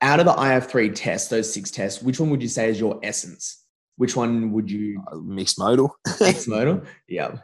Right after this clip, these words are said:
Speaker 2: Yes. <laughs> I, I'm a good CrossFitter because I'm not very good at anything. <laughs> I'm kinda good at everything.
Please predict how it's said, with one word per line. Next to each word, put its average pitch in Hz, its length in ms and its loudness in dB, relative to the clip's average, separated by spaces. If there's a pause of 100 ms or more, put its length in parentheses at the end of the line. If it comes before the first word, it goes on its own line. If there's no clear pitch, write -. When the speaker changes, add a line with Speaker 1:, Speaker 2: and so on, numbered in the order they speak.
(320)
Speaker 2:
Yes. 107 300 0 (440)
<laughs> 180 240 4 (580)
I, 135 180 2
I'm 147 120 4
a 156 80 2
good 156 300 0
CrossFitter 156 580 -2
because 156 240 -6
I'm 131 180 -4
not 131 280 -4
very 127 260 -2
good 123 200 -4
at 107 80 -8
anything. 165 580 -8 (200)
<laughs> - 200 -2
I'm 127 160 0
kinda 131 340 0
good 117 160 2
at 107 100 2
everything. 104 420 -4